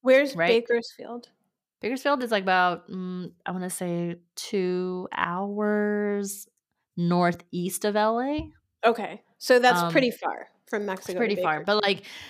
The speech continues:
Speaker 2: but for the longest time, two one three was the area code, especially for L A. Like, L A was, that was the original. And then, um, the state started reconfiguring the counties and stuff, and then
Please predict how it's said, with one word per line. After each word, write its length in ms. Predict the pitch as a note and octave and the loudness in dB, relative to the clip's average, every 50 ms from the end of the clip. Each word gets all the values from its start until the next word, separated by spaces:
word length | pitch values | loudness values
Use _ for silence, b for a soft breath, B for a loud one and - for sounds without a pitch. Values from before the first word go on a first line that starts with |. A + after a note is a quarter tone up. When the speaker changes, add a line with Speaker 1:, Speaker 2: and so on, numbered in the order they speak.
| B B B | B B B
Speaker 2:
but 200 | A3+ G#3+ G3+ G3 | 2 2 2 2
for 80 | A3 G#3+ | 0 -2
the 120 | A3 A3 | -2 0
longest 440 | A3 A3+ A#3 A#3+ B3+ C4 B3+ - - | 0 0 -2 -2 -2 -4 -6 -8 -6
time, 420 | G#3+ G#3+ G3+ F#3+ F#3 F3+ F3 - _ _ _ _ _ _ _ _ - | -4 -2 0 0 -2 -4 -6 -10 _ _ _ _ _ _ _ _ -8
two 180 | - B3+ A#3+ A#3 | -2 0 2 2
one 140 | A3+ G#3+ | 2 2
three 200 | - F#3+ F#3 F3+ | 0 0 0 0
was 400 | F3 D#3 D3+ E3+ E3 D#3 D#3+ D#3 | -2 0 2 2 2 2 0 -2
the 160 | - E3+ - - | -2 -2 -2 -2
area 400 | C3 C#3+ C#3 C#3 A#2+ A2+ A2+ - | -2 -6 -6 -6 -6 -8 -8 -8
code, 340 | - - - F#2+ - G#3 - _ _ - | -8 -8 -6 -6 -8 -10 -14 _ _ -8
especially 280 | G3 - G#3 F3 F3+ F3 | -4 -2 -2 -2 -2 -4
for 140 | F3 D#3+ | -4 -2
L 220 | - - D3+ C#3+ - | -2 -2 -2 -4 -4
A. 120 | - - | -6 -6
Like, 220 | B2 D#3 E3 - - - | -8 -8 -10 -10 -6 -4
L 220 | F3+ F3+ E3+ E3+ D#3+ | -2 0 0 0 0
A 120 | D3+ D3+ | -2 -4
was, 160 | - - - - - - | -6 -8 -16 -18 -8 0
that 160 | F3 E3+ D#3+ | 2 2 2
was 120 | D#3+ D#3+ D#3 | 2 0 0
the 80 | D#3+ | -2
original. 400 | D3+ D3 D3 D3+ D3 C3 D3 D3+ | -2 -2 -2 -4 -6 -6 -8 -8
And 160 | - E3 E3+ | -8 -6 -2
then, 480 | F3+ A3 A#3 A3+ A3+ A3 A3 A3+ A3 G#3+ b b b b b b b b b b b b _ _ _ _ _ _ _ _ - | 0 2 2 4 2 2 0 -2 -4 -4 b b b b b b b b b b b b _ _ _ _ _ _ _ _ 0
um, 600 | G3+ G3 G3 F#3+ F#3+ F#3+ F#3+ F#3 F#3 F#3 F#3 - _ _ _ _ _ _ _ _ - | 2 2 4 4 2 0 -2 -4 -8 -10 -12 -14 _ _ _ _ _ _ _ _ -12
the 80 | - F#3 | -10 -10
state 340 | - - - G#3 F#3 - - | -10 -4 -4 -4 -4 -4 -4
started 380 | - G3 F3+ F3 F3 F3 C#3+ - _ _ - | -4 -2 0 0 -2 -2 -4 -8 _ _ -14
reconfiguring 1040 | D#3 E3+ E3 - F#3 D#3+ - - - A#3 A#3 A3+ A3+ A3+ A3 G#3+ G#3+ G#3+ G#3 G#3 G3 | -12 -12 -12 -10 -12 -14 -10 -2 -2 -2 0 2 0 0 2 0 0 -2 -2 -2 -4
the 80 | - | -6
counties 640 | - - - - G#3 G3+ G#3 G#3+ G#3 G#3 G#3 G3+ F#3+ E3 | -8 -8 -6 -2 0 0 2 2 0 0 0 -2 -4 -6
and 120 | D#3 D3 | -10 -14
stuff, 340 | - - E3 D#3 D#3 - E3 | -8 -4 -2 -2 -2 -4 -6
and 80 | E3+ | -8
then 240 | E3 D#3+ D#3 C#3+ - | -8 -8 -8 -10 -14